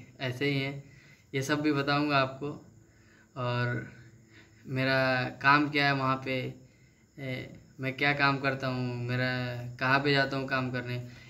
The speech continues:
ये सब आपको मैं बताऊँगा। अ, कानपुर फ़िलहाल पहुँच के बताऊँगा, अभी तो मैं कहीं और हूँ। ये वीडियो में मैंने बताया है, कोई प्रॉब्लम था तो मैं कानपुर से पंजाब में आया था।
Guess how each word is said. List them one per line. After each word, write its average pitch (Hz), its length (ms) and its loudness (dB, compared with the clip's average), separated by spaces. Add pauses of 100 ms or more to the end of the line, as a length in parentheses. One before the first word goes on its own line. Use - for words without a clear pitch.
(160)
ये 147 100 0
सब 151 200 4
आपको 151 260 0
मैं 151 180 4
बताऊँगा। 139 560 0 (1300)
अ, 143 60 -4 (540)
कानपुर 147 600 4
फ़िलहाल 139 340 2
पहुँच 139 320 -2
के 147 100 2
बताऊँगा, 131 500 -2
अभी 131 180 0
तो 139 160 -4 (120)
मैं 127 320 -2
कहीं 123 220 0
और 131 220 2
हूँ। - 440 -6
ये 127 100 -2
वीडियो 131 280 0
में 139 100 0
मैंने 131 220 0
बताया 127 420 0
है, 131 200 2 (1500)
कोई 139 220 -2
प्रॉब्लम 143 460 2
था 147 200 0
तो 147 140 -2
मैं 135 500 -4 (280)
कानपुर 135 380 0
से 139 180 0 (340)
पंजाब 135 360 4
में 143 140 2
आया 135 220 2
था। 131 180 -2